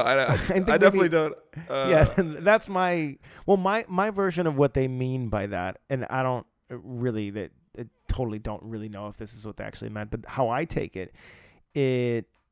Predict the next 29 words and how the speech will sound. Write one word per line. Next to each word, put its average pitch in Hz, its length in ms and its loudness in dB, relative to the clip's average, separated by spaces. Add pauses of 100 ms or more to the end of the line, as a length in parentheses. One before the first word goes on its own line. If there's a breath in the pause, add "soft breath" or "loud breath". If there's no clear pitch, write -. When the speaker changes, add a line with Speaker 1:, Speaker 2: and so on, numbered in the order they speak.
(120)
Speaker 2:
it's 143 180 -2
something 190 260 4
that 151 100 6
I 135 80 4
apply 131 420 0
during 113 260 -2
the 113 80 -4
writing 107 240 -4
process. - 480 -8
So 113 280 0
a - 20 0
lot 139 220 2
of 156 80 0
times, 117 500 -4 (460 soft breath)
um, 107 720 -2 (180)
I'll 117 160 0
have, 117 400 0
like, 113 220 -4 (180)
a 107 240 -4
sentence 113 640 -8
or 110 180 -4
a 110 40 -4
paragraph 107 800 -6 (320 soft breath)
or 123 200 4
a 107 40 -2
quote - 520 -4
that 113 120 -8
I 107 100 -6
love. 117 460 -8